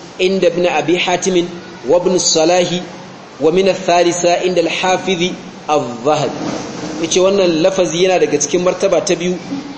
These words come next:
a wajen, a, a, Ibn Abi Hatim a wajen ta'dili, da shi da Abu Amr ibn Salah. Sannan yana martaba ta uku a gun al-Imam al-Hafiz adh-Dhahabi, Shamsuddin, da al-Imam ainihin Zainuddin al-Iraqi,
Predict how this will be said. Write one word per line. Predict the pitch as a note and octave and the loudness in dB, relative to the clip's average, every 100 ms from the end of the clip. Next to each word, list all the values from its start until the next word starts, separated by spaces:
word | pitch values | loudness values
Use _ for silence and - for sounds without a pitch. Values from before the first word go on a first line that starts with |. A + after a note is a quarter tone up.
| - | -4
a | C#3+ C3+ C3 - | 0 0 0 0
wajen, | D#3 F3 F3+ F3+ D#3+ | 0 2 2 2 0
a, | D#3 C3+ B2+ A#2+ A#2+ C3 B2+ | 2 2 2 0 0 -2 0
a, | F3+ | -2
Ibn | E3 F3 | 0 2
Abi | C#3+ D3+ | 2 2
Hatim | E3 E3+ E3 E3+ D#3+ - | 0 0 0 0 0 0
a | C#3+ | 0
wajen | D3 E3 E3 | 2 2 0
ta'dili, | F3 B2+ B2+ C#3+ C#3 - - - - - C#3 | 0 -2 -2 -4 -8 -10 -16 -18 -18 -10 -2
da | |
shi | C#3+ F#3 | 0 2
da | F3 D#3+ D3 C#3 - - | 4 4 4 2 -2 -6
Abu | C#3+ D#3+ | 0 0
Amr | E3+ F3+ F3+ | 2 2 0
ibn | D3 D#3 | 0 0
Salah. | D3 - C#3+ C3+ - - - - - | 2 2 2 2 -2 -10 -12 -14 -6
Sannan | - F3+ F3 | 0 2 4
yana | F3 F3+ | 4 2
martaba | D#3 E3+ F#3+ E3+ - | 2 2 2 2 2
ta | E3+ | 0
uku | F3 - | 2 2
a | C3+ | 2
gun | D3+ D#3+ | 2 2
al-Imam | C#3 D#3 D3+ | 2 2 0
al-Hafiz | C#3+ D#3+ D#3+ D3+ | 0 -2 -2 -4
adh-Dhahabi, | C3 D#3 E3+ D#3 E3 - - | -2 0 2 0 -4 -10 -10
Shamsuddin, | - C3 - B2+ E3+ E3+ E3+ - - | -6 -4 -4 -2 0 0 -2 -12 -4
da | C3+ | -2
al-Imam | C#3 D#3 F3 E3+ D#3+ | 2 2 2 4 2
ainihin | C#3+ E3 E3+ | 2 2 2
Zainuddin | D#3 F3 D#3+ E3 D3+ | 2 2 2 0 0
al-Iraqi, | C3+ E3 E3+ F3+ | 0 0 2 0